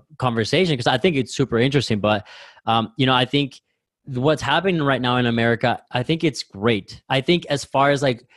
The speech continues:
people being so uncomfortable that they are forced to really talk about it,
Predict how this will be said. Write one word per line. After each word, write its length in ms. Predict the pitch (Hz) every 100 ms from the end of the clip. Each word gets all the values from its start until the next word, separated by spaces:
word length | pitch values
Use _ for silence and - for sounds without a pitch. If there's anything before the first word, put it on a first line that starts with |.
| _ _ _
people 280 | 139 139 160
being 200 | 143 131
so 320 | - - 135
uncomfortable 880 | 139 - 123 127 - 156 165 196 196 _ _ _
that 240 | 131 127 120
they 180 | 127
are 380 | 123 120 117 110 _ _ _
forced 500 | - - 147 143 -
to 60 |
really 520 | 117 123 131 131 123 - _ _ _
talk 460 | - - - 131 - -
about 340 | 107 101 92
it, 160 | 92